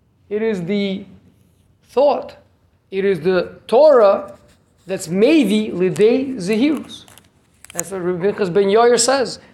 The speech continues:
First step on the rung in the ladder is Torah, which the Ramchal understands to be thinking about one's path. That's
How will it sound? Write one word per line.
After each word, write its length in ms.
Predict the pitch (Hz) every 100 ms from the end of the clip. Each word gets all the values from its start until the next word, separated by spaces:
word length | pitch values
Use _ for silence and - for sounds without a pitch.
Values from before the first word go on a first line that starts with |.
| _ _
First 340 | - 220 190
step 200 | 202 226
on 120 | 208 196
the 100 | 185
rung 260 | 226 208
in 80 | 180
the 60 | 175
ladder 380 | 185 185 160
is 180 | - 160
Torah, 460 | - 170 190 - - - _ _ _ _ _ _ _ _
which 240 | 170 -
the 60 | 180
Ramchal 380 | 165 - 202 208
understands 760 | 185 180 208 208 175 156 - - _ _
to 100 | -
be 480 | 143 208 196 151 - _ _ _
thinking 340 | 226 208 196
about 260 | 175 180 180
one's 220 | 170 160
path. 460 | 185 208 226 - - _ _ _ _ _ _ _ 175
That's 420 | 175 175 -